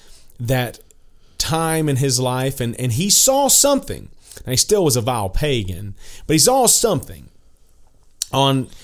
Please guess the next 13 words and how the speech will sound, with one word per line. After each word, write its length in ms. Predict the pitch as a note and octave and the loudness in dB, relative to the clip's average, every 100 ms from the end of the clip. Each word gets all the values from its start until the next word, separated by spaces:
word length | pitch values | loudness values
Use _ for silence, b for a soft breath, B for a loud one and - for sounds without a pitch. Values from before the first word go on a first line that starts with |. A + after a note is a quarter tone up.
| B | B
his 200 | C#3 B2 | -2 0
return 460 | C3+ - D3+ D#3 D#3+ | 0 0 0 0 0
home, 580 | B2+ C#3 C#3 C#3 C#3 C#3 B B | 0 0 0 0 -2 -8 B B
John 320 | G#2 A#2 A#2 | -4 -2 -2
gets 240 | A#2 A#2 - | -2 -4 -2
married, 800 | A#2+ C#3 D#3+ E3 E3 D#3+ D#3 C#3 B B B B | 2 2 4 2 2 0 -4 -8 B B B B
and 240 | A#2 B2+ | -2 0
he 100 | B2 | 2
was 140 | C3+ A#2 | 2 2
about 240 | A#2+ B2 | 0 -2
twenty 320 | - D3 D#3+ | -2 0 0
years 300 | D#3 F3 F#3 | 2 2 2
old-ish 1200 | D3+ C#3 C3+ C#3 C3 C#3 - C#3 C#3+ C3+ - - | 2 2 2 -2 -6 -14 -4 0 2 0 -2 -4